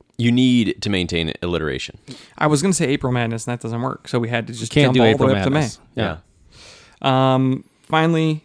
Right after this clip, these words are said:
Speaker 2: uh, the Premier League breakdown. The Premier League is all out of whack this year. Um, I'm just gonna run through the top six teams and kind
Speaker 3: Jim,
Speaker 2: of who they
Speaker 3: d-,
Speaker 2: play.
Speaker 3: does, does it feel out of whack for you,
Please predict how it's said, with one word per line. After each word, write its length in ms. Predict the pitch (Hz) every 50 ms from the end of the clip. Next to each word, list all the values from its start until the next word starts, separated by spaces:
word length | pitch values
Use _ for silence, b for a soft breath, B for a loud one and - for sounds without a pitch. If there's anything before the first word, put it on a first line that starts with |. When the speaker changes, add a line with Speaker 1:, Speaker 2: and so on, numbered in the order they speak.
| - -
Speaker 2:
uh, 380 | 135 131 127 127 123 123 123 123
the 80 | 127
Premier 300 | 123 139 156 175 185 185
League 260 | 175 151 139 117 117
breakdown. 720 | - 139 143 170 185 - - 127 113 113 113 113 123 135 - _ b b b b b b b b _ _
The 80 | - 139
Premier 340 | - 160 180 190 202 196 190
League 200 | 165 156 139 127
is 320 | 127 117 110 120 - - - _ _ _ _ _ _ _
all 340 | - 127 123 117 117 110 110
out 160 | 104 110 110
of 60 | 101
whack 320 | 95 95 104 101 98 - -
this 180 | 113 117 -
year. 200 | - 92 87 - b b b b b b
Um, 220 | - - 123 123 127
I'm 80 | 131
just 160 | 139 143 - -
gonna 140 | 190 156
run 260 | 135 123 127 143 143 143
through 180 | - - 147 131
the 100 | 131 131
top 280 | - 151 131 127 - -
six 320 | - - 156 - - -
teams 520 | - - 135 135 151 170 180 - - - - _
and 320 | - 131 131 123 123 120 120
kind 40 | -
Speaker 3:
Jim, 140 | - 156
Speaker 2:
of 80 | 165 -
who 100 | - 135
they 100 | 123 120
Speaker 3:
d-, 60 | 120 -
Speaker 2:
play. 100 | 127 123
Speaker 3:
does, 120 | 135 147
does 200 | 156 139 143 135
it 60 | 131 -
feel 160 | - 160 151
out 120 | 151 151
of 40 | 143
whack 180 | 143 147 147 -
for 120 | - 120
you, 200 | 117 139 170 202